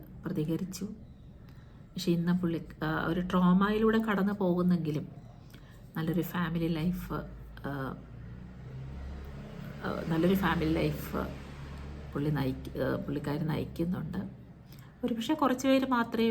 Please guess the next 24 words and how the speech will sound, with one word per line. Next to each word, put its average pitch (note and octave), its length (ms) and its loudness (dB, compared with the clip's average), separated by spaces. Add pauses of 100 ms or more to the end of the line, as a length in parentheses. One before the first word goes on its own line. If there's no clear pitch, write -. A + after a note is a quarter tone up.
(100)
അതിജീവിതയിലൂടെ F#3+ 800 4
ഉള്ളൂ. F3 200 -2 (160)
കാരണം E3+ 260 -2
എല്ലാവർക്കും F#3+ 560 2 (960)
അവരുടെ, G3+ 260 6 (180)
അവരവരുടെ G#3+ 480 6
നിലനിൽപ്പാണല്ലേ F3+ 840 4
എല്ലാവർക്കും E3 560 -4
വലുത്. - 300 -8 (1080)
എല്ലാവർക്കും F#3 460 4
വലുത് F#3 280 2
അവരുടെ F3+ 400 4
നില-, C#3 220 -2
നില-, E3+ 300 2
നിലനിൽപ്പാണ്. D#3+ 680 0
എല്ലാവർക്കും G#3+ 540 4
പ്രസംഗിക്കാനും A3+ 680 2
സ്റ്റേജിലൊക്കെ G#3+ 560 4 (100)
നമുക്ക് F#3 300 0
കുറേ E3 140 2 (140)
കാര്യങ്ങളുണ്ട്. - 600 -4 (160)
പക്ഷേ F3 260 -2 (840)
അത് F3 120 0 (140)
പ്രാവർത്തികമാക്കാനും F3+ 1120 2